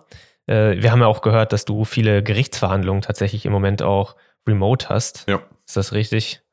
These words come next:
Speaker 2: Das ist richtig. Ähm, das ist tatsächlich die, die deutschen Gerichte scheinen sich da in eine gute Richtung zu bewegen, wie ich finde.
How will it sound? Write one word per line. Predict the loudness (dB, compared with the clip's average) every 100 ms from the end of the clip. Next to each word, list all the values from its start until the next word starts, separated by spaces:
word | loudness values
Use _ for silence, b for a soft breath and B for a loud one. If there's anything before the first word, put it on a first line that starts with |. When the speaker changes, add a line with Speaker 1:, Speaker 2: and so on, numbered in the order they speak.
| -4
Speaker 2:
Das | 0 0
ist | 0
richtig. | -2 0 0 -2 -6
Ähm, | -2 -2 0 0
das | -2 -2
ist | -4 -4 -4
tatsächlich | -2 -2 -2 -2
die, | -2 0 0
die | 0 -2
deutschen | 0 -2 -2 -4
Gerichte | -4 -4 -4
scheinen | -2 -2 -2
sich | -2 -4
da | -2 -2 -2
in | -2 0
eine | -2
gute | -2 -4 -2
Richtung | -6 -4 -4
zu | -4 -2
bewegen, | 0 0 0
wie | -2
ich | -2
finde. | 0 0 0